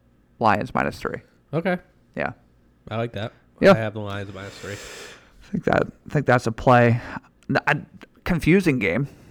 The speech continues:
Speaker 1: The last one for N F L.
Speaker 2: Just, I was gonna say, I don't like this game any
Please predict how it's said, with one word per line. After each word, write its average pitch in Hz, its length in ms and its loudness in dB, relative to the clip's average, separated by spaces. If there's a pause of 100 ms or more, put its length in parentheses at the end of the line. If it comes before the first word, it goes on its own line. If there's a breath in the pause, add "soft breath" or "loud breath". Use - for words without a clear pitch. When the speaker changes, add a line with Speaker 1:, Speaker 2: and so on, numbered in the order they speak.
(380 soft breath)
Speaker 1:
The 131 120 8
last 117 300 6
one 117 160 6
for 120 200 4
N 107 120 6
F 104 160 2
L. 104 140 10
Speaker 2:
Just, 107 100 2
I 135 80 -4
was 123 80 0
gonna 120 120 -2
say, 127 180 0
I 110 120 -2
don't 123 160 0
like 117 180 -2
this 127 160 -4
game 104 260 -6
any 104 320 -8